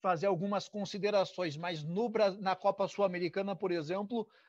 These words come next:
algo que não foi tão explorado. No Brasileiro tá funcionando melhor. Então acredito que são pontos a serem corrigidos, melhorados, e aí também vai, vão, algumas individualidades vão crescendo.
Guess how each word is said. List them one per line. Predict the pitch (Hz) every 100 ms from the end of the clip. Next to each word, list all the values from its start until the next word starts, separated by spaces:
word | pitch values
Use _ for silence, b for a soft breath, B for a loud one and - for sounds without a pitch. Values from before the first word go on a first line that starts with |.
| b
algo | 190 202 214
que | -
não | 220 208
foi | 214 214
tão | 226 226
explorado. | 202 254 214 165 139
No | 208
Brasileiro | 226 180 190 202 214
tá | 214
funcionando | 208 214 220 214 220
melhor. | 226 247 220 160 - b b b
Então | 226
acredito | 233 196 226
que | 226
são | 262 247
pontos | - 247 254 262
a | 240
serem | 233 240 240
corrigidos, | 208 226 214 214 151 220 226
melhorados, | 208 220 220 196 190 220 214 - - B B
e | 277
aí | 233
também | 233 214 214
vai, | 202 247 170 - _ _ _ 220 208
vão, | 165 196
algumas | 175 175 180 208 180
individualidades | 190 160 202 208 214 196 190 220 220 254 220 202
vão | 214 240
crescendo. | 226 277 269 277 214 113